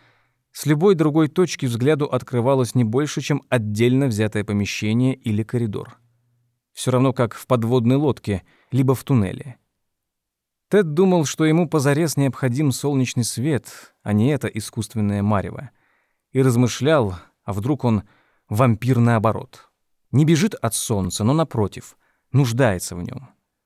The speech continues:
И в воздухе тоже, при том, что дышать он не дышал. Стены словно смыкались.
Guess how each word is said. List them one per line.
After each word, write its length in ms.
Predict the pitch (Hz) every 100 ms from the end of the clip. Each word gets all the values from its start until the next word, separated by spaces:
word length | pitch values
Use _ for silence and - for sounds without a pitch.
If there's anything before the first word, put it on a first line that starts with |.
| _ _ -
И 200 | 110 107
в 40 | 101
воздухе 560 | 104 98 95 107 143
тоже, 460 | 135 170 98 - 110 _ _ _ _ -
при 120 | 127
том, 200 | 110 101
что 260 | - 113 101
дышать 540 | 104 123 - 98 - -
он 180 | 95
не 100 | 95
дышал. 440 | 104 143 - - 117 _ _ _ _ _ _ _ _ _
Стены 600 | - - - - 139 147
словно 520 | 139 - 110 110 113 113
смыкались. 920 | - 120 110 107 - - - -